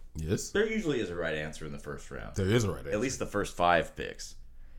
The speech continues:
Speaker 2: The back half, it's whatever. But there's no right or wrong answer after that. The answer is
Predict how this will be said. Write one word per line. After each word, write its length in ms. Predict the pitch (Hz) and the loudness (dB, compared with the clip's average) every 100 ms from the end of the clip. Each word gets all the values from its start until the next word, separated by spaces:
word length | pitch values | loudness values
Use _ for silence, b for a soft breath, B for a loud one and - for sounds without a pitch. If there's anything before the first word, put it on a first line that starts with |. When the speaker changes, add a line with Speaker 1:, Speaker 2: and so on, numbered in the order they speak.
| - - | -12 -4
Speaker 2:
The 80 | |
back 260 | 82 107 - | 2 2 4
half, 380 | 95 87 - - - - - - - - - - - - | 0 0 -2 -12 -14 -16 -16 -16 -16 -16 -16 -16 -14 -12
it's 200 | 90 - | -12 -10
whatever. 420 | 67 50 - - - - - - - - - - - - | -12 -12 -14 -16 -16 -14 -16 -16 -16 -16 -16 -14 -14 0
But 140 | 123 131 | 0 2
there's 180 | 135 151 | -2 0
no 180 | 180 | 2
right 220 | 147 113 104 | 6 6 6
or 80 | 87 | 4
wrong 260 | 87 82 | 0 0
answer 420 | 78 78 - 73 71 | -4 -6 -6 -4 -4
after 280 | 71 67 | -6 -8
that. 400 | 67 60 57 - - - - - - - - - - - - - - | -8 -6 -6 -8 -12 -14 -14 -16 -18 -18 -16 -16 -14 -14 -14 -14 -6
The 120 | 98 | -2
answer 360 | 160 226 214 139 | -2 -2 -4 -2
is 520 | 107 107 101 - - | 0 2 0 -2 -10